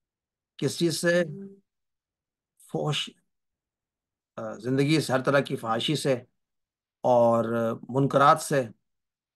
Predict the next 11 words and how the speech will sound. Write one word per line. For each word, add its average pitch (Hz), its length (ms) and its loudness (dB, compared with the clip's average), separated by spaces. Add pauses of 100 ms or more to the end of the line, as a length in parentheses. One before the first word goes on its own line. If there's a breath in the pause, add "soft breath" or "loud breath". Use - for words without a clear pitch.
(160)
वल 131 80 2
बगी, 147 320 2
और 156 480 0
इस - 180 -12
बात 131 260 -2
पर 143 100 -4
कि 143 120 -6
तुम 147 380 -2 (440)
बगावत 120 460 -2
करो 135 180 0
उससे, 120 220 -8